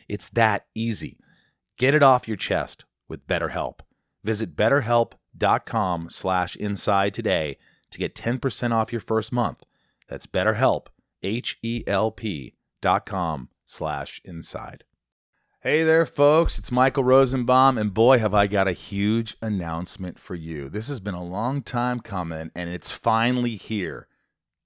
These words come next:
I'm doing a live podcast. My podcast, Inside of You with Michael Rosenbaum, is going live. Yeah, for the first time ever on Wednesday, October eleventh at the iconic Regent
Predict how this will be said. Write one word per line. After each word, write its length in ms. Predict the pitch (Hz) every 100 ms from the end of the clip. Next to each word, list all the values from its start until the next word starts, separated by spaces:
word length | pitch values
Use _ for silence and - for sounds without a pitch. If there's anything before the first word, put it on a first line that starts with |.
| -
I'm 140 | 92
doing 440 | - 113 110 107 -
a 120 | 92
live 540 | 92 87 85 82 87 -
podcast. 840 | 90 95 101 - 65 - - - _ _ _ -
My 160 | 120
podcast, 680 | 127 127 131 - 101 76 -
Inside 380 | 90 - 123 120
of 80 |
You 60 | 113
with 100 | 98
Michael 300 | 107 110 120
Rosenbaum, 600 | 113 113 104 87 82 80
is 160 | - 92
going 440 | 90 104 101 92 - _
live. 600 | 101 113 151 107 57 - _ _ _ _ _ -
Yeah, 300 | 175 208 -
for 180 | -
the 120 | 123 120
first 380 | - 180 175
time 260 | 156 165 160 -
ever 460 | 175 147 123 135 - _ _ _
on 220 | 117 117
Wednesday, 380 | 127 156 139 151
October 400 | 139 - 139 131
eleventh 420 | 113 104 101 113 -
at 160 | 95
the 80 | 107
iconic 720 | 92 90 - 135 135 143 - _ _ -
Regent 640 | 101 123 110 76 67 -